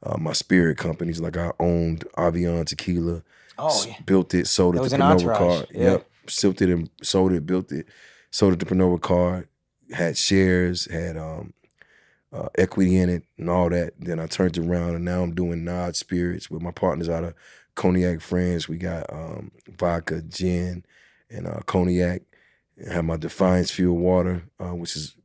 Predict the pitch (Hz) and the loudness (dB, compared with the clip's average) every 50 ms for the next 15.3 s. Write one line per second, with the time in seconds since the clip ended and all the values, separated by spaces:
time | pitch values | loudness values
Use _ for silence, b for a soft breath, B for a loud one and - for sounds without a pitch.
0 | _ _ _ - _ - - 87 90 87 82 82 85 80 - _ _ _ _ _ | _ _ _ -20 _ -6 -2 0 0 0 0 -2 -4 -8 -10 _ _ _ _ _
1 | _ - 101 92 85 87 85 90 87 85 85 - 78 78 - 82 87 87 85 82 | _ -2 -2 0 0 -2 -2 -4 -4 -4 -6 -10 -10 -8 -4 -2 -2 -2 -2 -2
2 | 82 - 92 85 82 87 85 85 85 85 80 82 - 78 90 - 82 85 87 87 | -4 -4 -4 -4 -4 -4 -6 -4 -6 -6 -6 -6 -6 -6 -8 -8 -4 -4 -4 -4
3 | 85 87 95 90 87 87 90 87 82 - 117 113 104 95 B B B B B B | -4 -4 -4 -4 -2 -2 -4 -8 -10 -10 -10 -10 -10 -10 B B B B B B
4 | - 95 92 - 87 85 80 80 78 82 85 87 87 87 90 - b b b b | -2 -2 -2 -2 -4 -4 -4 -2 -2 0 0 0 -2 -4 -8 -12 b b b b
5 | b b _ - 92 90 87 85 80 78 101 107 - - - 98 104 104 98 95 | b b _ -2 0 2 2 0 2 0 0 0 2 4 6 6 6 6 4 4
6 | 82 95 95 92 87 80 85 95 98 98 87 80 - - 90 82 80 - 80 82 | 2 2 2 0 -2 0 0 0 2 2 0 -2 0 -2 -2 -2 0 -2 -2 -2
7 | 82 82 80 - - _ - 73 85 85 - - 78 80 80 85 95 87 78 65 | -2 -2 -4 -8 -10 _ -8 -6 -6 -6 -6 -4 -6 -6 0 0 0 0 2 0
8 | 78 80 78 87 95 95 98 98 95 90 87 85 85 87 80 69 69 - - - | -2 -2 0 2 2 4 4 4 4 2 0 0 -2 -4 -6 -8 -10 -10 -4 -2
9 | 92 90 90 87 87 85 82 78 - 85 80 82 85 87 82 - b b b b | 0 0 0 0 -2 -4 -6 -6 -6 -6 -4 -4 -6 -6 -8 -10 b b b b
10 | b b b b b b b - - - 95 95 90 - 87 78 - - - _ | b b b b b b b -14 0 4 4 4 4 2 0 0 0 -4 -6 _
11 | _ - 87 85 85 85 85 82 80 78 - 82 82 85 85 78 80 85 85 85 | _ 0 0 0 2 0 -2 -2 -4 -6 -6 -6 -6 -6 -6 -6 -4 -4 -4 -4
12 | 92 - b b b b b b b b b - 185 82 82 78 69 98 87 87 | -4 -10 b b b b b b b b b -6 -4 -4 -2 0 0 0 2 2
13 | 85 82 87 82 - 87 82 92 101 90 - - - 85 82 - - - - 98 | 0 0 0 -2 -2 -4 2 4 4 4 4 -2 -8 -6 -4 -4 -2 0 0 2
14 | 87 85 82 85 85 85 82 78 80 80 76 - 64 76 92 92 85 80 85 78 | 0 2 0 0 0 0 0 -2 -4 -4 -6 -8 -6 0 0 0 0 0 -4 -10
15 | 69 - - 76 76 69 | -10 -10 -10 -10 -10 -10